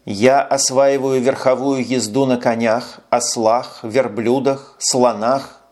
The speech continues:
и других невообразимых животных, чуть ли не на динозаврах. Учусь управлять всеми мыслимыми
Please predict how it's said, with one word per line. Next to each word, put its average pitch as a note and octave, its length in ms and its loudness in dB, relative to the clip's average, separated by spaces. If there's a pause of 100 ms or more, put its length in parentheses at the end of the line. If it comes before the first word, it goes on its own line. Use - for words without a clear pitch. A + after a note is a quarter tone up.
и D3 80 0
других D3 500 0
невообразимых A#2+ 880 0
животных, G#2+ 680 -2 (320)
чуть D#3+ 280 -2
ли D#3+ 120 -2
не B2+ 180 2
на A#2+ 140 2
динозаврах. G#2 800 0 (800)
Учусь D#3+ 360 0
управлять D#3+ 500 0
всеми D3+ 360 0
мыслимыми C3 760 0